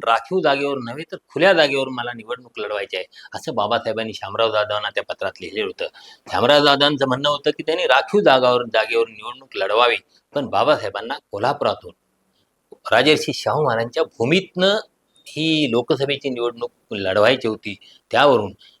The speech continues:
ह्या कोल्हापूरच्या भूमीबद्दल, इथल्या लोकांच्याबद्दल बाबासाहेबांचा किती विश्वास, प्रगाढ विश्वास होता हे आपल्याला दिसून येतं. पण दुर्दैवानं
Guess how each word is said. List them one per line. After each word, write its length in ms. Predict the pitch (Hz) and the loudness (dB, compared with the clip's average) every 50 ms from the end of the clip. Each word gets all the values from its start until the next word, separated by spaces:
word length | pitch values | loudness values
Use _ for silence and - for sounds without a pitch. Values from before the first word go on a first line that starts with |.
| _ _ | _ _
ह्या 180 | - 113 123 131 | 0 2 2 2
कोल्हापूरच्या 600 | 123 - 117 113 131 147 143 147 143 - 139 127 | 2 2 4 4 4 4 4 2 0 2 2 0
भूमीबद्दल, 640 | - 104 110 117 135 143 123 113 - - 104 101 107 127 | 0 -2 -4 -4 -2 0 0 -2 -2 -2 -6 -6 -6 -8
इथल्या 280 | 127 - - 139 139 | -10 -4 2 2 4
लोकांच्याबद्दल 800 | 127 120 117 117 - 143 151 151 139 143 131 113 110 - - 156 151 | 4 4 4 4 4 2 2 2 0 -2 -2 -2 -4 -6 -6 -8 -4
बाबासाहेबांचा 800 | - 107 107 107 127 127 - 120 120 117 117 123 120 - 151 | -2 0 2 2 2 2 2 0 -2 -2 -2 -4 -6 -8 -10
किती 260 | 143 - - 113 - 123 | -8 -8 -10 -10 -10 -8
विश्वास, 560 | 101 98 92 - - 131 131 131 - - - | -8 -8 -8 -4 0 2 2 2 2 -2 -4
प्रगाढ 400 | - 104 101 113 127 151 156 127 | -2 0 2 4 4 4 4 2
विश्वास 380 | 110 95 - - - 101 - - | 0 -4 -6 -6 -6 -6 -6 -8
होता 160 | - - 107 | -8 -8 -6
हे 160 | 95 - 127 | -6 -4 -2
आपल्याला 440 | 131 117 - - 110 107 107 101 101 95 - _ _ - - _ _ _ - | -2 -2 -2 -2 0 0 0 0 -2 -4 -6 _ _ -20 -20 _ _ _ -10
दिसून 340 | 92 98 95 - - 117 | -8 -8 -6 -2 0 0
येतं. 260 | 113 95 - - 92 85 - - - - - _ _ | 0 0 0 -2 -6 -6 -8 -12 -20 -20 -20 _ _
पण 220 | - 131 143 156 175 - - - - | 4 6 6 4 2 -2 -10 -18 -10
दुर्दैवानं 640 | 104 101 123 131 135 151 147 135 123 120 120 123 | -4 -2 0 4 4 4 6 6 4 2 2 0